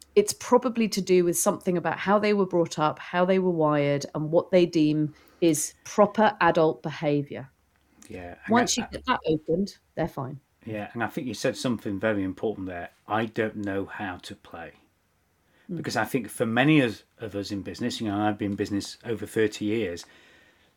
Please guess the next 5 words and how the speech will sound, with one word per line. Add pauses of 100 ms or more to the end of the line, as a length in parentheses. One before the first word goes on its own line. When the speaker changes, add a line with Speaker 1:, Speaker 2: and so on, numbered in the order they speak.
Speaker 2:
that
is (340)
something
that,
one,